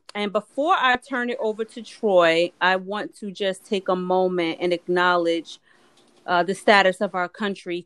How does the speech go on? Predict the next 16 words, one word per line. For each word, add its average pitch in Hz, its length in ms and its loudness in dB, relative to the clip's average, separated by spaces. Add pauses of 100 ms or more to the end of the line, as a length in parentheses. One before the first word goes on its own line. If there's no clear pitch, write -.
today 165 600 0
and 175 300 -4
to 175 580 -2
send 180 400 0
prayers 190 580 4
of 165 220 -4
mercy, 185 600 -4
of 156 220 -8
grace, 180 520 -4 (440)
of 170 160 0
faith 180 460 0 (320)
to, 180 420 2 (100)
uh, 170 220 0
George 185 380 0
Floyd's 180 400 -2
family 208 680 -2